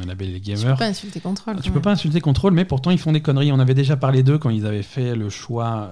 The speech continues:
Speaker 1: il y a quelques semaines, quand ils avaient fait le choix un petit peu
Speaker 2: Douteux.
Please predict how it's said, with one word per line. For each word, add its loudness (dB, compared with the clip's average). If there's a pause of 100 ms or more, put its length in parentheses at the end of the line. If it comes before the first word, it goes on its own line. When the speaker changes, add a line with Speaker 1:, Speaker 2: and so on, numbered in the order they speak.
Speaker 1:
il -10
y -6
a -8
quelques -8
semaines, -2
quand -2
ils -2
avaient -6
fait -10
le -6
choix -8
un -4
petit -10
peu -12 (340)
Speaker 2:
Douteux. -8